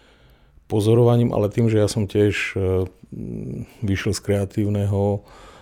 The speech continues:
sveta, tak, e, ako keby to percento, percento ľudí, ktorí sú, e,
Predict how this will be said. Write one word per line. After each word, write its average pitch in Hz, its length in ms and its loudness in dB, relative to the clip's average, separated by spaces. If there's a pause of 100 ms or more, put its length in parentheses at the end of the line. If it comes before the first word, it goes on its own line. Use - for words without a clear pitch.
sveta, 104 720 0 (160)
tak, 95 400 -4
e, 110 80 -4 (1400)
ako - 280 0 (120)
keby 107 720 0 (1040)
to 107 160 -2
percento, 120 1120 0 (320)
percento 107 480 -2
ľudí, 98 400 -2
ktorí 95 640 -4
sú, 95 720 -4 (800)
e, 101 100 -8